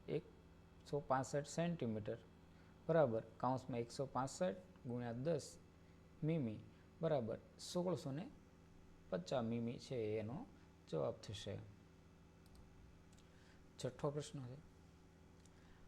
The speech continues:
રાધાના ઘર તથા તેણીની શાળા વચ્ચેનું અંતર ત્રણ હજાર બસો ને પચાસ મીટર છે. આ અંતરને કિલોમીટરમાં દર્શાવો. તો ઉત્તર છે, અ,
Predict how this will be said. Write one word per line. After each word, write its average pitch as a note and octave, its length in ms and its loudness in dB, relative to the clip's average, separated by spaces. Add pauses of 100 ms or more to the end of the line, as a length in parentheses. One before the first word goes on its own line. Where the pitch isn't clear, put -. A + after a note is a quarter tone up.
(220)
રાધાના D3 440 6
ઘર C#3 380 6 (260)
તથા D3+ 280 2
તેણીની D3+ 520 2
શાળા C#3+ 340 6
વચ્ચેનું C#3 460 4
અંતર C#3 340 0 (920)
ત્રણ D#3+ 200 6
હજાર D3+ 200 6
બસો C#3 320 0
ને E3+ 100 2 (120)
પચાસ D#3 380 2
મીટર A2+ 280 2
છે. G#2+ 420 -2 (680)
આ F3 220 10
અંતરને D#3 420 2 (140)
કિલોમીટરમાં B2+ 720 4 (340)
દર્શાવો. A2+ 540 -4 (1160)
તો C3 80 -2
ઉત્તર A#2+ 340 4
છે, A2 240 -4
અ, - 800 -8